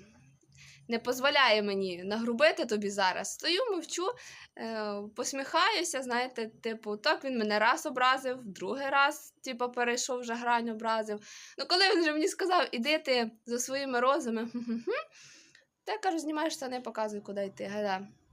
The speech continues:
"Давай", кажу, "тут, е, буде на що подивитись, зараз подивимось, чи є на що йти".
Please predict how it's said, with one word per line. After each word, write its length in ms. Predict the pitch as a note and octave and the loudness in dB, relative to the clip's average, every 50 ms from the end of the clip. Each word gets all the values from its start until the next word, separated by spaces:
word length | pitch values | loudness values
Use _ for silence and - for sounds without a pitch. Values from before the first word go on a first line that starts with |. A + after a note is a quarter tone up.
| - - _ _ | -20 -20 _ _
"Давай", 380 | - A3 A3+ A3 G#3 G3 F#3+ - | -8 -6 -2 0 0 0 0 -2
кажу, 240 | F#3 F#3+ F#3+ G3 | -6 -8 -8 -10
"тут, 280 | F#3 - G3 G3 - - | -10 -10 -12 -12 -12 -12
е, 220 | F#3+ F#3 F#3+ G3+ - - - - - - | -12 -10 -10 -12 -14 -16 -20 -20 -16 -6
буде 260 | G#3+ A#3 A#3 C4 C#4 | -6 0 4 4 4
на 120 | C#4 C4+ C4+ | 4 4 2
що 180 | - D4+ C#4 | 2 0 0
подивитись, 500 | C#4 C#4 B3 B3+ B3+ B3 A3+ A3 - G#3+ | 0 0 2 2 4 2 2 0 -2 -2
зараз 220 | G#3+ A3+ A3+ A3+ A3+ | 0 0 0 0 -2
подивимось, 500 | A3+ A3 A3+ A3+ A3 G#3+ G#3+ A3+ - - | -2 -2 0 0 0 0 -2 -2 -4 -4
чи 80 | A#3 | -2
є 120 | A3+ A3 A3 | 0 0 2
на 120 | A3 A3 | 0 0
що 160 | A3 - A3 | 0 0 -2
йти". 320 | G#3 G#3 G#3 G3 F#3 E3+ | -2 -4 -4 -6 -6 -6